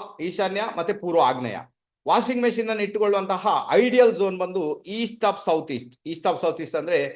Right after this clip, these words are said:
ಪೂರ್ವದ ಆಗ್ನೇಯ ಭಾಗ, ಅಂದ್ರೆ ಪೂರ್ವ ಮತ್ತೆ ಆಗ್ನೇಯ ದಿಕ್ಕಿನ ಮಧ್ಯ ಭಾಗ. ಇಲ್ಲಿ ವಾಷಿಂಗ್ ಮೆಷಿನ್ ಅನ್ನು ಇಟ್ಟುಕೊಂಡಾಗ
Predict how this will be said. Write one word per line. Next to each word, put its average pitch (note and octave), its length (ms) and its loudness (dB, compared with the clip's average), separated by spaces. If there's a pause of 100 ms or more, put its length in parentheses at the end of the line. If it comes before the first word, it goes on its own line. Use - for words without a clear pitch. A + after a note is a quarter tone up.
(220)
ಪೂರ್ವದ A#3 380 2 (120)
ಆಗ್ನೇಯ E3+ 500 0
ಭಾಗ, B2+ 300 -2 (280)
ಅಂದ್ರೆ G#3+ 240 0
ಪೂರ್ವ A3+ 460 0
ಮತ್ತೆ F3 640 -2
ಆಗ್ನೇಯ F#3+ 420 2
ದಿಕ್ಕಿನ E3 220 -6
ಮಧ್ಯ C#3+ 380 0
ಭಾಗ. A2+ 220 0 (340)
ಇಲ್ಲಿ B3+ 280 0
ವಾಷಿಂಗ್ G3+ 400 0
ಮೆಷಿನ್ G3+ 240 -6
ಅನ್ನು F#3 140 -2
ಇಟ್ಟುಕೊಂಡಾಗ D#3+ 520 0